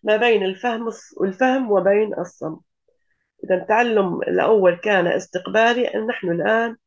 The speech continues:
نناقش التعلم الاكتشافي. إذاً المستوى الأول كان، لنصحح، المستوى الأول كان مستوى اكتشافي، والثاني، عفوًا، المستوى الأول كان مستوى استقبال، المعلم، المتعلم يستقبل.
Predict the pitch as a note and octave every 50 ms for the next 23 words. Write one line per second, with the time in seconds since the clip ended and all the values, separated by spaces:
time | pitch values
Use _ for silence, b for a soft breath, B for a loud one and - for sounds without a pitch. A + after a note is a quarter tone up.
0 | B B B B B - F3 G3 A3 A#3 A#3 A3+ - B3 B3+ B3+ - - - -
1 | - - - - F#3 F#3 A3 A3 A3 A3 G#3+ A3 G3+ G3 F#3+ - - F3 E3+ -
2 | - - C#3 - _ - _ _ _ _ _ _ _ B B B B B B B
3 | B _ _ _ _ _ _ _ _ _ - A3+ G3 F3+ D#3 D3+ - - F#3 G3
4 | A#3+ A#3 - - G3+ F#3 F#3 - - A3 G#3 F#3 F3 E3+ D#3 D3 - - - G3+
5 | F#3 E3 D#3+ F3+ G3 - - - F3+ F3 F3+ F3 - D#3+ E3 - - G3 G3+ -
6 | - - F3 F#3+ G3 - - F3+ E3+ E3 - - F3+ E3 D#3+ E3 D#3+ D3+ - -
7 | F#3+ F3 E3 D#3 D#3 E3 F#3 F#3 - - - D3+ D3+ D3 - - - - - -
8 | F#3 F3 - G3+ G3+ G#3+ A3 - B3+ B3 B3 _ - C#3+ D#3+ E3 D3+ - - G3
9 | G3 G3 G#3 G#3 G#3 A3 A3+ A4+ - _ _ _ B B B B B B - -
10 | - - F3 E3 E3+ G3 G3+ - - F3+ F3 F3 F3 - - F#3 F#3 E3+ E3+ E3+
11 | E3+ - G3 F#3 D#3+ F3 G3 G3 - - F3 E3+ - - E3+ - - D3+ - -
12 | E3+ F#3+ G#3 A3 A3+ - - F3 F3+ E3+ E3 F3 F#3 G3 G3 G3+ G#3 G#3 G3+ B
13 | B B B B B B - - F3 F3 E3+ F3 E3 F#3+ G#3 G3+ G3+ G3+ G3+ G3
14 | F#3+ F#3 - - F#3+ F#3+ - - D#3+ D#3 D3+ -